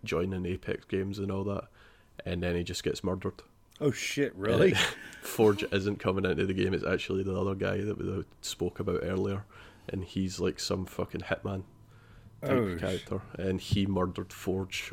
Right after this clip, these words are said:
Speaker 1: on that f-, at the end of that video on Twitter.
Speaker 2: That's
Speaker 1: And he's, like,
Speaker 2: incredible.
Speaker 1: taking his spot in the game and all that shit. Uh,
Speaker 2: Oh,
Speaker 1: but the fact
Speaker 2: Revenant.
Speaker 1: that, like, they released, like, the developer video talking about this
Speaker 2: Yeah.
Speaker 1: fake character's abilities and stuff.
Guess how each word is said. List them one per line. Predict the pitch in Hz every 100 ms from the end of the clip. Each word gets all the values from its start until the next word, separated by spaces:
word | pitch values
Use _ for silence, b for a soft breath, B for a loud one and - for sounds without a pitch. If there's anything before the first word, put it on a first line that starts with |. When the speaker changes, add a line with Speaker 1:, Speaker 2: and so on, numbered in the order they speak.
| -
Speaker 1:
on | 95 92
that | 90 -
f-, | - -
at | 80
the | 90
end | 95
of | 90
that | 95 98
video | 95 92 98
on | 98
Twitter. | 95 - - 98 - B B B
Speaker 2:
That's | 117 120 156
Speaker 1:
And | 110
he's, | 98 92
like, | 120 110
Speaker 2:
incredible. |
Speaker 1:
taking | 95 95 - 98
his | 92
spot | - - 95 90
in | 98
the | 98
game | 98 98 98
and | 98
all | 98
that | 98 -
shit. | - 107 - B B B B B B B -
Uh, | 87
Speaker 2:
Oh, | 117 110
Speaker 1:
but | 104
the |
fact | 107 107
Speaker 2:
Revenant. | 117 131
Speaker 1:
that, | 98
like, | 95
they | 107
released, | 95 95 98 - -
like, | 101
the | -
developer | 92 92 92 95 - 104
video | 101 104 104
talking | - 92 92 98
about | 92
this | 233 185
Speaker 2:
Yeah. | -
Speaker 1:
fake | - 87 -
character's | 101 98 - 101 95
abilities | 95 92 98 107 104
and | 101
stuff. | - 107 - -